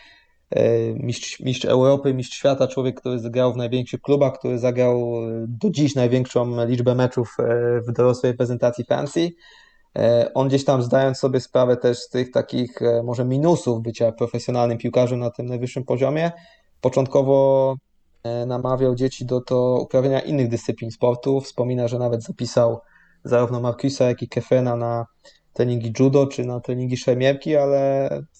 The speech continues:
oni tak naprawdę byli zainteresowani tylko piłką nożną i po latach obaj zostali,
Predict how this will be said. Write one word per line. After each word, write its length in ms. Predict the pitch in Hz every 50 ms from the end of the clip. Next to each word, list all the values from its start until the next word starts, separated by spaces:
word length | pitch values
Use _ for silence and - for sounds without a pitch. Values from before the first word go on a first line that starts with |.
| _ - -
oni 200 | - - 143 139
tak 120 | 143 147
naprawdę 340 | 147 147 131 143 139 135 135
byli 180 | 131 135 131 131
zainteresowani 640 | 123 139 131 131 131 135 127 - 135 131 131 131 131
tylko 200 | - 127 - -
piłką 260 | - 156 131 - 120
nożną 400 | 120 120 117 113 123 127 135 127
i 100 | 123 117
po 120 | - 127
latach 340 | 123 123 123 - 120 - -
obaj 220 | - 123 117 113 110
zostali, 480 | 113 - _ - 110 113 113 110 110